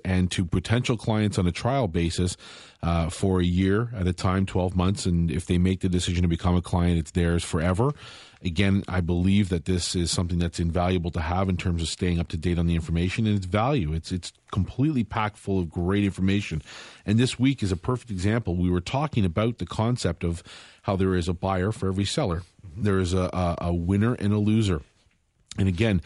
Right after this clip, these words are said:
I understand that two years of sideways motion in gold and silver can test, uh, the most patient of investors. But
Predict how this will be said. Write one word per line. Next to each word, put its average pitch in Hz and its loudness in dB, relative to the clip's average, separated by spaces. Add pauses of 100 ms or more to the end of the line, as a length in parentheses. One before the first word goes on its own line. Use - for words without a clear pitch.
(340)
I 123 2
understand 107 2
that 87 0
two - 0
years 107 4
of 85 -4
sideways 92 2
motion 87 2
in 82 0
gold 87 0
and 80 0
silver 85 -2
can 85 -2
test, - -4 (420)
uh, 82 0 (200)
the 90 0
most 90 0
patient 123 -2 (120)
of 87 -2
investors. 87 -2 (400)
But 92 0